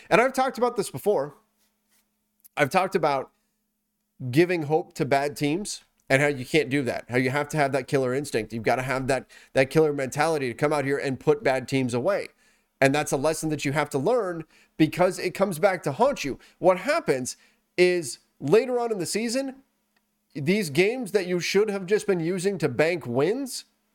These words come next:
can really hurt you later on, because you wind up playing more difficult teams later on in the season, and next thing you know, you're looking at playoff seeding, and you're looking back going, "Man, we lost these games in November to O K C and to Minnesota and these teams that we shouldn't have lost to,"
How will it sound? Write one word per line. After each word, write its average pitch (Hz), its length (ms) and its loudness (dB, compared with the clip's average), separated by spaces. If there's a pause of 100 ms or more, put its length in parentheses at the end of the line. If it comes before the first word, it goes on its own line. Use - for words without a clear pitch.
(800)
can 147 340 0
really 185 320 0 (100)
hurt 214 280 0
you 131 80 -2
later 123 360 -2
on, 101 220 -6 (300)
because 139 360 0
you 147 80 0
wind 175 300 -2
up 190 180 -4
playing 143 280 0
more 127 120 -4
difficult 127 400 -4
teams 120 300 -2
later 117 260 0
on 113 140 -4
in 110 80 -6
the 110 80 -8
season, 135 380 -2
and 123 200 -2
next 147 240 -4
thing 147 160 -2
you 147 60 0
know, 160 400 -2 (240)
you're 139 120 2
looking 165 220 0
at 131 100 -6
playoff 196 360 0
seeding, 135 440 -2 (140)
and 139 120 0
you're 156 100 2
looking 185 240 -2
back 180 220 0
going, 135 220 0
"Man, 175 520 0
we 151 100 0
lost 170 320 -4
these 151 200 -2
games 160 300 0
in 147 80 0
November 147 440 0
to 135 100 -2
O 160 160 0
K 151 240 0
C 165 420 -2 (240)
and 151 240 2
to 143 60 0
Minnesota 170 800 0
and 151 140 -2
these 147 160 -4
teams 175 240 0
that 165 100 0
we 160 100 -2
shouldn't 165 240 -2
have 139 60 -2
lost 208 360 -4
to," 151 240 0